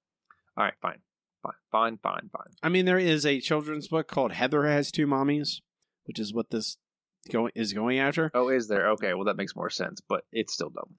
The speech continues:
Speaker 2: No, it's still a bad, <sighs> it's not a good title, Matt. I, it's, it's not a good title. So, uh, episode H A B F O seven,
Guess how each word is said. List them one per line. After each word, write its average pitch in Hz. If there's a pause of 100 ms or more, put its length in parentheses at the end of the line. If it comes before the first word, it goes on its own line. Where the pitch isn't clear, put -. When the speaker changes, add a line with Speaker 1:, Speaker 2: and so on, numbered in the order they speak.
Speaker 2:
No, 165
it's 131
still 143
a 120
bad, 131
<sighs> -
it's -
not 151
a 113
good 98 (180)
title, -
Matt. 113
I, 127
it's, - (440)
it's -
not 110
a 71
good 67
title. - (320)
So, 185 (600)
uh, 123
episode 170
H 196
A 160
B 127
F 110
O 113
seven, 151